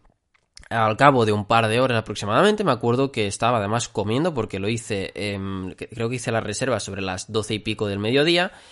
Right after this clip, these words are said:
eh, terminé tal no sé qué, me puse a comer a la una y, eh, luego cuando terminé de comer, al cabo del rato, ¿vale? Que, que ya más o menos después del descanso y todo, em, de golpe recibo un mail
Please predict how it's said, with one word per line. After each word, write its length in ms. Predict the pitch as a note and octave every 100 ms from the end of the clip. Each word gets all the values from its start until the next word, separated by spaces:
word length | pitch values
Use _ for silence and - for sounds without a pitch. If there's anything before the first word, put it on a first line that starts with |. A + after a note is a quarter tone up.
| - - -
eh, 520 | A2+ A2+ A2 A2 G#2+
terminé 240 | G#2+ C3
tal 160 | C#3 C#3
no 80 | D3
sé 120 | D#3
qué, 340 | F3+ F#3+ - _ -
me 160 | B2
puse 480 | A2 C#3 C3 - G#2+
a 200 | G2 G2
comer 380 | A2 B2 C3+ -
a 80 | G2+
la 140 | G#2
una 320 | D#3 D#3+ D#3+ - - _ _
y, 340 | D3+ E3+ F#3 -
eh, 180 | C3
luego 280 | B2 D3+ D#3+
cuando 240 | D3+ A#2 A2+
terminé 260 | G#2 A#2
de 120 | D3
comer, 280 | C#3+ C#3 E3
al 140 | A2+ A2
cabo 280 | A#2+ A#2+
del 180 | C3 B2
rato, 360 | C3 D3 D3 F3+
¿vale? 320 | A2+ C#3 -
Que, 540 | - F#2+ F#2 E2+ E2 -
que 160 | F#2+ F#2+
ya 180 | G2+
más 180 | A2 G#2+
o 40 | G#2+
menos 260 | B2+ G2+
después 300 | A2 - F#2+
del 100 | G2
descanso 460 | G2 F#2+ G#2+ G#2+ B2+
y 40 |
todo, 440 | B2+ F3 F#3+ - _ _ - -
em, 640 | C3+ C3+ C3 B2 A2+ G#2+ - _
de 180 | A#2 C3
golpe 220 | C#3+ E3+
recibo 320 | D#3+ B2 A#2
un 160 | B2 C3+
mail 300 | D#3 E3+